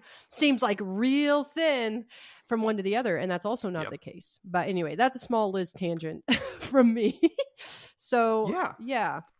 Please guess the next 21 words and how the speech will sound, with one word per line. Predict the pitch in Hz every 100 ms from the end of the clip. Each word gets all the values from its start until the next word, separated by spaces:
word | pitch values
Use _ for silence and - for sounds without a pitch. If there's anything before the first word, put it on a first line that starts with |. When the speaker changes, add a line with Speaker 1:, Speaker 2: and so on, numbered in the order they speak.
| _
Speaker 2:
Well, | 185
to | 196
speak | 180 - -
to | 120
that, | 101 -
this | 143
is | 151 139 139
one | 147
of | 143
the |
things | 131 139
that | 123
kind | - 131
of | 120
gets | 113 - -
unpacked | 117 107 120 147 - -
as | 107 101
I | 101
deconstruct | 107 104 101 120 135 -
and, | 104 101
and | - 101 101 101